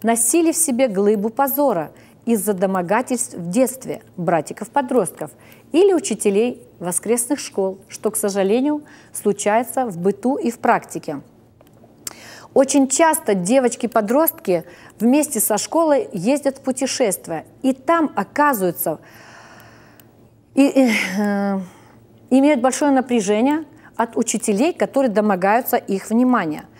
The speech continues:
Поэтому, родители, когда вы отправляете в путешествие девочек, подростков, призывайте кровь Иисуса Христа на них, молитесь особенно о защите,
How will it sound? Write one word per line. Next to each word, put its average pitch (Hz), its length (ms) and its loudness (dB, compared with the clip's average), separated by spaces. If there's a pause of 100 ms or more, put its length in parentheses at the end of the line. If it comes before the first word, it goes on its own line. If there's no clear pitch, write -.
(300)
Поэтому, 262 640 2
родители, 233 580 0
когда 240 400 0
вы 339 80 2
отправляете 269 680 0
в - 40 -18
путешествие 214 800 -2
девочек, 226 520 -2
подростков, 190 600 -4 (720)
призывайте 311 640 2
кровь 277 300 0
Иисуса 240 380 -2
Христа 208 380 -6
на 196 140 -4
них, 190 300 -8
молитесь 277 580 2
особенно 254 520 0
о 247 40 0
защите, 247 560 -4